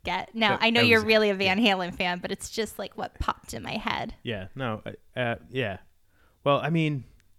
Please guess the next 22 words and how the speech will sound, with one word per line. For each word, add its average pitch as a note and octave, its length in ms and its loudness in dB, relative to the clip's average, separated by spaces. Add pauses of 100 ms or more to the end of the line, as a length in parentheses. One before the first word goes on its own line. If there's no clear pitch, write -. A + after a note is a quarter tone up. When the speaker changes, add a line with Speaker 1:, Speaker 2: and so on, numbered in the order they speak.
Speaker 2:
yeah, B2+ 300 2
I, C3 140 -4 (340)
I C3+ 60 -8
remember D#3 320 0
the B2 100 -2
first - 320 -2
time C#3 160 2
I G#2+ 220 0 (180)
ever A#2 220 -4
listened A#2+ 300 -2
to - 20 -4
Van G#2 200 -4
Halen A2 320 -2
was A#2+ 160 2
on A#2 200 0
M A#2 120 0
T A#2 200 -4
V, A2+ 180 -2
was G#2+ 220 -6
the - 60 -16
song A2+ 340 -2
Jump. G#2 360 0